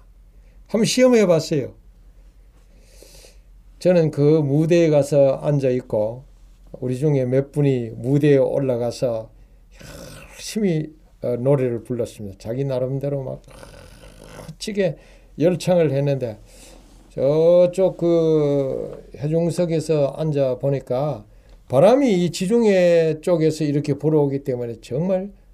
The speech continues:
잘 들렸습니다. 아주 가깝게 들렸습니다. 저도 그 무대에 올라가서 한, 한바탕 또 노래를 한번 불러, 어, 봤습니다.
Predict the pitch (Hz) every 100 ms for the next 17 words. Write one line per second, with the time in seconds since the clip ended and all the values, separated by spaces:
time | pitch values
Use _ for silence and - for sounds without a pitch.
0 | _ - 92 85 85 - - 113 123 131
1 | 143 143 143 139 208 160 - - _ -
2 | - - - - 202 311 302 180 151 185
3 | - 147 117 - - _ 117 113 104 -
4 | - - - - _ _ _ - - -
5 | - _ _ _ - 165 143 110 - -
6 | _ - _ - - _ - - - _
7 | - 123 110 117 123 127 120 117 113 107
8 | 104 110 - 113 104 - - 123 117 113
9 | 113 101 - _ - 104 107 113 104 98
10 | 104 104 98 - - _ - - - 120
11 | 110 98 - - _ - 101 101 92 92
12 | - 92 92 - 101 90